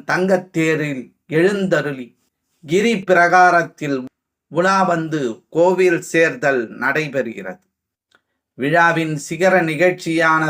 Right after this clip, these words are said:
சூரசம்ஹாரம் இருபத்தி ஏழாம் தேதி நடக்கின்றது. அன்று கோவில் நடை அதிகாலை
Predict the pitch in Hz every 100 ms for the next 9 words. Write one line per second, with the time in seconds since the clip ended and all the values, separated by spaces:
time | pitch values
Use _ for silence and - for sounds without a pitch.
0 | - 175 175 170 170 160 156 160 156 143
1 | 139 _ _ _ _ _ _ 143 180 185
2 | 185 170 160 170 175 170 165 151 160 139
3 | 147 143 143 147 - 123 113 98 _ _
4 | _ _ _ _ - 160 165 160 - 170
5 | 180 175 165 160 165 165 151 156 156 160
6 | 165 165